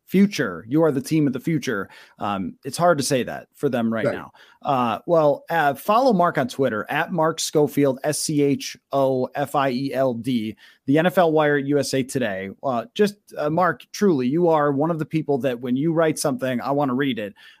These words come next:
Speaker 1: Um, I want your opinion on everything you write, and I steal a lot of your opinions, except for
Speaker 2: Please do.
Speaker 1: I stole the Josh Rosen one. It didn't work out. So
Speaker 2: No, I was just gonna say, Matthew,
Speaker 1: <laughs>
Speaker 2: steal the
Speaker 1: Not all
Speaker 2: good
Speaker 1: of them.
Speaker 2: ones. Steal the good ones, okay?
Speaker 1: That's right.
Speaker 2: Like,
Speaker 1: That's
Speaker 2: don't
Speaker 1: right.
Speaker 2: steal the bad ones.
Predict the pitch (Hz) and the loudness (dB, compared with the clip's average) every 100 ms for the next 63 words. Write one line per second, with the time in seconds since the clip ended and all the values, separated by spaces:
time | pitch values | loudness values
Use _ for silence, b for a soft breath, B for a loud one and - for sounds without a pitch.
0 | - 117 98 92 143 160 156 151 151 151 | -8 -4 -4 -6 -4 0 0 2 2 2
1 | 151 151 147 135 139 139 127 143 131 120 | 2 2 2 2 0 -2 -2 0 0 0
2 | 127 127 123 139 135 139 - 202 196 185 | 0 -2 -4 -4 -2 -4 0 2 4 4
3 | 196 180 180 202 202 127 - 160 - 220 | 2 2 0 0 0 0 -2 -4 -2 2
4 | 202 349 339 285 381 - - _ _ _ | 4 4 2 4 4 2 -6 _ _ _
5 | - 170 226 214 185 202 185 233 220 185 | -10 -2 2 4 4 2 4 4 4 4
6 | 190 196 208 208 208 262 165 82 - 160 | 4 4 4 4 4 4 2 -2 -4 0
7 | 131 123 202 185 202 214 208 208 233 190 | 2 4 2 4 4 4 2 0 0 2
8 | 220 202 220 320 381 294 339 370 269 226 | 4 6 6 6 6 6 4 4 4 4
9 | 277 302 370 151 127 - - _ _ - | 4 4 4 0 -8 -12 -20 _ _ -12
10 | - 190 247 254 190 - - 190 156 104 | -6 0 0 0 -2 -4 4 4 4 -6
11 | - - 123 170 185 147 156 107 - - | -14 -10 -2 0 0 -2 -4 -4 -6 -2
12 | 151 143 143 185 113 151 208 190 165 139 | 0 2 2 0 0 0 4 4 4 0
13 | 143 135 117 98 | -2 -4 -8 -14